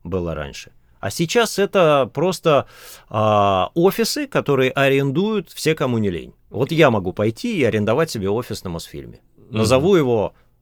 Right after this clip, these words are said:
Speaker 1: Гавр Т В. И все.
Speaker 2: <laughs>
Speaker 1: Понимаешь? И вот, блин, понимаешь, буду снимать, че хочу, наберу кого хочу, друзей, не друзей. Вот. И уже никто не думает о том, как бы, кто хорошо, а кто плохо.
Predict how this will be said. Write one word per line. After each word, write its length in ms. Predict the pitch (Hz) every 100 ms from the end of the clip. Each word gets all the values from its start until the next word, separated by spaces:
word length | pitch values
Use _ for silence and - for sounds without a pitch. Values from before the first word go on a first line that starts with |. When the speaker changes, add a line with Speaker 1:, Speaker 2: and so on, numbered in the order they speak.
| _
Speaker 1:
Гавр 460 | 107 92 170 170 156
Т 160 | 147 127
В. 260 | 95 62 _ - 123 -
И 80 | 208
все. 340 | - 107 67 -
Speaker 2:
<laughs> 360 | _ _ _
Speaker 1:
Понимаешь? 400 | 104 110 143 120 80 - -
И 120 | 202
вот, 260 | 233 233 185
блин, 420 | 196 190 180 160
понимаешь, 500 | 170 156 156 156 110
буду 240 | 113 135
снимать, 400 | - 131 135 139
че 140 | - 120
хочу, 320 | 135 - 170
наберу 300 | 123 104 104
кого 220 | 104 101
хочу, 340 | - 110 - 107
друзей, 320 | 104 92 98
не 100 | 92
друзей. 440 | 95 104 139 160 - - -
Вот. 280 | 113 131 -
И 80 | 110
уже 180 | 143 170
никто 260 | 170 - 185
не 80 | 143
думает 340 | 156 135 113
о 60 | 120
том, 460 | 160 123 101 85
как 220 | - 98
бы, 240 | 87 90 80
кто 220 | - 127
хорошо, 400 | - 107 107 170
а 40 | 120
кто 160 | 113
плохо. 540 | 101 98 69 - -